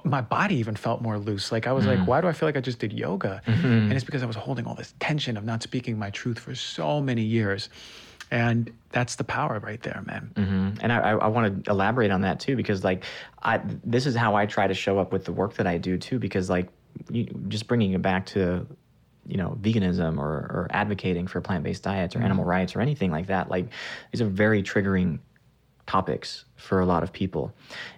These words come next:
Speaker 2: And I've found through, through my own experience of sharing online,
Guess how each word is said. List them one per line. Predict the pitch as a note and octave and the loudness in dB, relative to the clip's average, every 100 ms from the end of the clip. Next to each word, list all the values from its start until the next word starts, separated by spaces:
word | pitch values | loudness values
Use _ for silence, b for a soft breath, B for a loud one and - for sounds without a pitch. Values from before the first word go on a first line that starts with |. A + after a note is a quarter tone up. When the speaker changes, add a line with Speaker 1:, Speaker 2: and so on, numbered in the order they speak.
| _ G#2 | _ 2
Speaker 2:
And | G2 F#2+ F#2 F2 G#2 B B B _ _ _ _ A2 | 4 6 4 2 -2 B B B _ _ _ _ 2
I've | G#2+ F#2 | 2 2
found | - A2 F#2 F#2 | 2 4 4 2
through, | - F#2 F#2 - | 0 0 0 0
through | G#2 | 2
my | F2+ F#2+ | 4 4
own | B2 | 4
experience | G2+ - F#2+ F2+ F2+ F#2 | 2 0 2 4 2 2
of | F2+ F#2 - - - | 0 -2 -10 -14 -6
sharing | - G2 F#2+ | 0 2 2
online, | F2+ F2+ - G2+ G2 F#2 | 2 2 4 4 4 4